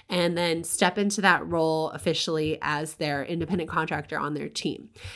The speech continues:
A sales strategist, Tracy Patterson, is gonna come in and talk about authentic selling, because you don't have to follow a script. You don't have to make it uncomfortable. You can authentically show up as yourself and be you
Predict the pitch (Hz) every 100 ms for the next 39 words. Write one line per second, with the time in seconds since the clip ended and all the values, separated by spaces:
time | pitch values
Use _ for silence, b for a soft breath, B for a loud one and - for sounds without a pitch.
0 | B 226 214 247 247 - 208 175 185 175
1 | - - 226 220 226 190 - 170 185 190
2 | 170 170 175 170 - 170 165 156 151 160
3 | - 160 170 160 - 165 - 151 151 139
4 | - 156 151 143 165 220 202 226 277 254
5 | 254 190 - 208 160 151 156 156 - -
6 | 233 233 - - B B B - 208 196
7 | 220 240 254 196 - 185 165 160 151 147
8 | - 196 190 180 190 185 190 247 196 160
9 | - 185 196 190 170 151 - 226 226 220
10 | 190 180 170 - 165 - 175 190 165 165
11 | 175 190 240